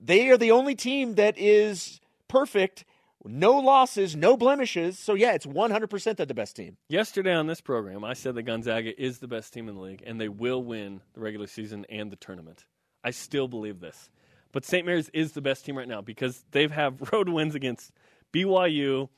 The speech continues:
Speaker 2: and Gonzaga. They are clearly, hands down, the best team in the league
Speaker 1: They've
Speaker 2: right
Speaker 1: already
Speaker 2: now.
Speaker 1: got the hardest
Speaker 2: Right
Speaker 1: of the
Speaker 2: now.
Speaker 1: two wins there.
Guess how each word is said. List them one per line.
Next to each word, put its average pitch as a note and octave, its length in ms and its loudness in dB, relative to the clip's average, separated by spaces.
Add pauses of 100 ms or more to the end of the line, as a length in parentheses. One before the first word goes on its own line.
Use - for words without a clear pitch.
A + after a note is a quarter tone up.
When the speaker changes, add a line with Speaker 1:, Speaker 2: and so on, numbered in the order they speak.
(260)
Speaker 2:
and B3+ 300 4
Gonzaga. G#3+ 500 4
They A3 120 6
are A3 100 4
clearly, B3 680 0
hands G3+ 260 -4
down, E3+ 240 0
the F3+ 120 -8
best F#3+ 240 -4
team F3 120 -8
in E3+ 60 -8
the D3+ 60 -6
league C#3 100 2
Speaker 1:
They've B3 120 6
Speaker 2:
right D#4 140 8
Speaker 1:
already G#4 180 6
Speaker 2:
now. - 60 4
Speaker 1:
got C#4+ 180 8
the G#3+ 80 6
hardest A#3+ 440 4
Speaker 2:
Right A#3 80 6
Speaker 1:
of F#3+ 80 0
the G#3 80 4
Speaker 2:
now. G3 60 -10
Speaker 1:
two C4+ 200 -2
wins G#3+ 640 -2 (180)
there. G3 600 6